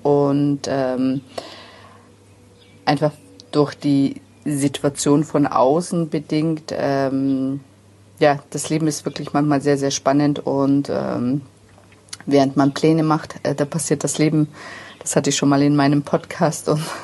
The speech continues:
<laughs> irgendwie geht's, äh, genau so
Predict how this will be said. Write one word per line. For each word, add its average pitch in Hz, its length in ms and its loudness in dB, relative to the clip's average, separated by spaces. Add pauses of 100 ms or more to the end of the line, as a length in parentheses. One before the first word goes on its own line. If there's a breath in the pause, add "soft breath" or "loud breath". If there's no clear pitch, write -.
(260 loud breath)
<laughs> - 480 -16
irgendwie 151 420 4
geht's, 143 380 -2
äh, 131 360 0 (500)
genau 147 480 4 (160)
so 135 400 0